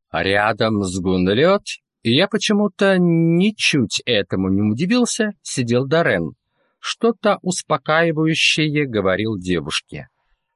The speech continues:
Лаурендиль сидел по другую сторону, рядом с берсерками. По правую же сторону от меня, заняв почти всё пространство, прямо на полу сидел Мероп, предводитель Мэриэнов.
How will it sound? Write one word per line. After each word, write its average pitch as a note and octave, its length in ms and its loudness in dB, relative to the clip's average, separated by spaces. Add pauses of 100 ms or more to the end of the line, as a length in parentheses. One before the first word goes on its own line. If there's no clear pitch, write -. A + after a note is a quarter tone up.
Лаурендиль F2+ 760 0
сидел G3 420 0
по G#3 120 -4
другую F3+ 380 0
сторону, D2+ 680 -2
рядом A2+ 340 0
с G2+ 100 -4
берсерками. F2 880 -4 (400)
По D3+ 120 -2
правую G#3 460 2
же F#3 160 0
сторону F#3 460 2
от F3 160 -2
меня, D#3+ 600 2 (120)
заняв C#3 580 0
почти D3 400 -2
всё E3+ 300 0
пространство, C3 1120 0
прямо C#3 480 0
на B2+ 100 0
полу B2+ 400 0
сидел B2+ 560 0
Мероп, B2 540 0 (500)
предводитель A#2 880 0
Мэриэнов. A2 880 0